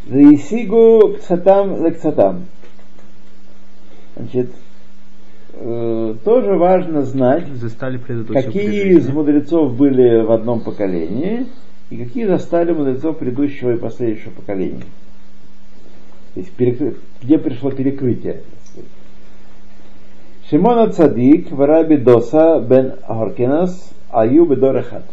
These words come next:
Speaker 1: Они были в одном поколении. Ваерих ямим Раби Доса бен Хоркинас, ад шеисик Раби Акива. Он долго так жил, что он, э, дожил до Раби Акивы.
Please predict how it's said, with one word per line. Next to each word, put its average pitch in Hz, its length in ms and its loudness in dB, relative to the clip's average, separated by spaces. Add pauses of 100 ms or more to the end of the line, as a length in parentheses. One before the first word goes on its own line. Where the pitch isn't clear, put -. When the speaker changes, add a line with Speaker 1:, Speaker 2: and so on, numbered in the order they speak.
(580)
Speaker 1:
Они 139 140 -4
были 147 160 -2
в 117 80 2
одном 113 240 0
поколении. 95 580 -6 (1500)
Ваерих 143 640 6
ямим 160 560 2
Раби 143 440 4
Доса 120 540 2
бен 131 260 4
Хоркинас, 165 680 2
ад 180 280 -2
шеисик 180 580 0
Раби 151 300 2
Акива. 135 540 2 (1120)
Он 180 300 -2 (680)
долго 147 380 4
так 123 260 -4
жил, 208 320 0
что 165 560 -2
он, 160 160 -4
э, 113 720 -4
дожил 120 320 -2
до 139 140 0
Раби 139 240 2
Акивы. 110 460 -2